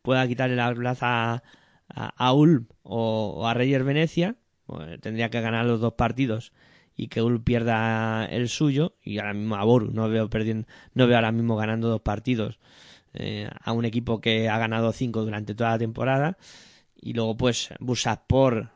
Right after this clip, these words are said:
Reyes Venecia y Ulm, en principio serán los tres que completen el cuadro de este grupo B. O también queda todo pendiente de lo que suceda mañana y en la última jornada, que como tú decías, será el día,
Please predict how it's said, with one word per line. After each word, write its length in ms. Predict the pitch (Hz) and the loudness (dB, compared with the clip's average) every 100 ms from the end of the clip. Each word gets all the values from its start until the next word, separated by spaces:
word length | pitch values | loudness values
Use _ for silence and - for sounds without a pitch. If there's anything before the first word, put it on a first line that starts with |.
| - | -6
Reyes 320 | 120 120 117 | 0 0 2
Venecia 520 | 127 135 127 117 107 | 0 0 0 0 0
y 100 | 107 | 0
Ulm, 340 | 127 139 156 165 | 4 6 6 2
en 160 | 95 117 | -4 -4
principio 480 | 110 104 120 120 123 | -4 -6 -2 0 2
serán 240 | 123 127 | 2 2
los 140 | 131 | 2
tres 160 | - 147 | 2 0
que 140 | 127 | 0
completen 440 | 117 110 113 107 101 | 0 0 0 0 -2
el 140 | 104 | -2
cuadro 380 | - 151 104 - - - _ | 4 4 4 -2 -14 -20 _
de 140 | - 110 | -8 -8
este 220 | - 107 | -6 -4
grupo 240 | 107 104 113 | -4 -2 -2
B. 180 | 151 - _ _ _ - - | -2 -6 _ _ _ -20 -16
O 100 | 117 | -10
también 760 | 110 107 113 120 117 113 104 - - | -6 -2 0 0 0 -2 -4 -10 -2
queda 220 | 131 127 | 2 4
todo 200 | 127 117 | 4 4
pendiente 360 | 120 127 131 | 2 2 2
de 40 | 123 | 2
lo 120 | 120 | 2
que 100 | 117 | 0
suceda 420 | - 104 120 123 | -2 -2 0 0
mañana 480 | 127 127 143 160 190 - - - _ - | 0 2 2 2 0 -6 -20 -20 _ 0
y 80 | |
en 60 | 120 | 2
la 100 | 113 | 4
última 300 | 113 117 113 | 2 0 -2
jornada, 360 | 120 120 123 127 | 0 0 0 0
que 120 | 120 | 0
como 240 | 123 113 | 0 2
tú 80 | 117 | 2
decías, 320 | 113 123 117 | 0 0 0
será 160 | - 131 | 2 2
el 80 | 127 | 4
día, 500 | 127 110 107 101 | 4 2 0 -4